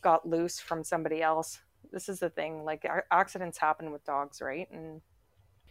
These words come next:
anyways, nothing ever really came of it. But I would have said yes to the lockjaw because when Chris describes kicking this pit <laughs> bull in the face,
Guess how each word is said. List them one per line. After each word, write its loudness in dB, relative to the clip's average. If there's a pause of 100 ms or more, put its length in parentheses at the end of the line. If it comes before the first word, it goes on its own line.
(280)
anyways, -4
nothing -2
ever -4
really -6 (180)
came -8
of -8
it. -12
But -10 (500)
I 12
would 6
have 4
said 2 (260)
yes 6
to 0
the 2
lockjaw 4
because -2
when -4
Chris 2
describes 4 (320)
kicking 4
this -2
pit 2
<laughs> 0
bull 12
in 12
the 12
face, 0